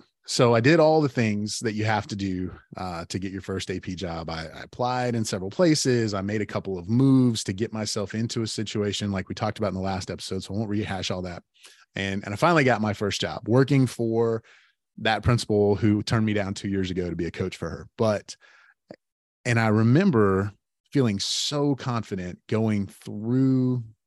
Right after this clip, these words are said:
the interview process, and I got hired and I felt super good about it. And in July, right? So we start those, we're on a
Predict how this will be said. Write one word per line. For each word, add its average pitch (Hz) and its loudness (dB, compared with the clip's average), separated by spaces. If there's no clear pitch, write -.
the 104 0
interview 101 -2
process, - -8
and 104 -6
I 98 -4
got 90 -4
hired 131 2
and 113 -2
I 104 0
felt - -8
super - 0
good 107 2
about 101 2
it. 98 -2
And 101 -4
in 104 -8
July, 98 -2
right? 98 0
So 107 2
we 104 0
start 95 -4
those, 101 -4
we're 101 -4
on 101 -4
a 101 -6